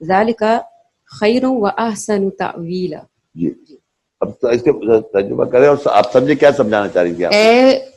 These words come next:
Speaker 1: لوگوں جو ایمان لائے ہو، اللہ کی اطاعت کرو اور اطاعت کرو رسول صلی اللہ علیہ وسلم کی اور ان کی جو تم میں سے صاحب حکومت ہیں۔ پھر اگر تم جھگڑا پاؤ کسی بات میں تو اس کو اللہ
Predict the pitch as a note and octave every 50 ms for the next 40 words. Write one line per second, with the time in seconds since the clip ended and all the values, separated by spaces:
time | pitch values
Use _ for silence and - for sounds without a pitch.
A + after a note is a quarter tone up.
0 | _ _ _ _ - F3+ F#3 F#3 G3 F#3+ F#3 F3+ G#3+ A#3 A3+ A3 G#3 G3+ G3+ G3+
1 | F#3+ F#3 F3+ F3+ F#3 G3 G#3 G3 F3 E3+ F3 F3+ E3+ F#3 F#3 G3+ G3+ - F#3 F3+
2 | G3+ A3 A#3+ A#3+ A#3 G#3+ - F#3+ F#3 F3+ E3 E3+ E3 - - F3+ F3+ F#3+ G3 G3+
3 | G3 - _ - - - E3+ - - F#3+ F#3+ - F3+ F3+ G3+ G3+ - - F#3 F3+
4 | G3 G3 F#3 F#3 - - F#3+ G3 - - - F#3 F3 F3+ F3 E3+ E3+ E3+ E3 E3
5 | E3+ E3 - - D#3 D#3+ F#3 G3 F#3+ - G#3 G#3+ A#3 - - F3 F3+ G3 F#3+ -
6 | - A#3+ C4 C4+ C4 C4+ G#3+ A3 G#3+ - G#3 G#3 G#3 A3 G#3+ G#3 G3 G3 - -
7 | G3+ G3+ - F#3 F3+ F#3+ F#3 E3+ G3+ G3+ G3 - - F#3+ G3 F#3 G3 F#3+ - -
8 | C#3+ B2 - _ _ _ _ _ _ _ _ _ _ - B3+ B3+ - - A3 G#3
9 | A3+ A3+ - B3+ A3+ E3+ - G3 E3+ F#3 G3 G#3+ A3 A3 - F#3 F3 F#3 G#3+ A3+
10 | A3+ A#3 A3 - D4+ D4 - F3 D#3 D3+ D3+ - D#3 C#3+ - - _ _ _ _
11 | _ _ - - G3+ - B3 - - - A#3 - - G3+ G3+